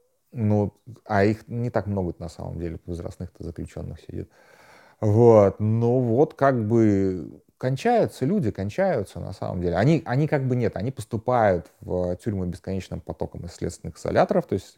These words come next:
свежие приговорённые, и о-, они уже тоже наслышаны, тоже готовы записаться.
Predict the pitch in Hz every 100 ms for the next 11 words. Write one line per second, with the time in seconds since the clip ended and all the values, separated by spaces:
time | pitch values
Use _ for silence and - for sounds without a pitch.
0 | - - 107 85 85 - 87 85 87 90
1 | 87 - - _ - 101 92 - - -
2 | 104 95 90 87 95 87 87 87 98 90
3 | - - 78 - 85 82 80 - 82 -
4 | - - - 143 190 -